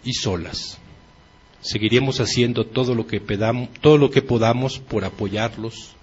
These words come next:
y solidarizarnos. Y seguiremos recibiendo sus críticas y quejas. Y seguiremos sonriendo con escepticismo cada vez que escuchemos, como destinatarios,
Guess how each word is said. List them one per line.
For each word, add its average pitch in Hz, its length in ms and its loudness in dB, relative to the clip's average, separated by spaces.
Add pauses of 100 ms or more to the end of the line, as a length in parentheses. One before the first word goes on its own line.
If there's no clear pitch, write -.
y 120 80 -8
solidarizarnos. 95 1040 -6 (800)
Y 120 80 -4
seguiremos 123 560 2
recibiendo 113 520 -2
sus - 220 -12
críticas 101 600 -10
y - 40 -10
quejas. - 640 -10 (920)
Y 120 100 0
seguiremos 143 540 6
sonriendo 139 560 4
con 123 160 -2
escepticismo 127 800 0
cada 131 280 2
vez 131 220 4
que 120 120 0
escuchemos, 113 800 -2 (240)
como 104 220 -4
destinatarios, 110 1040 -4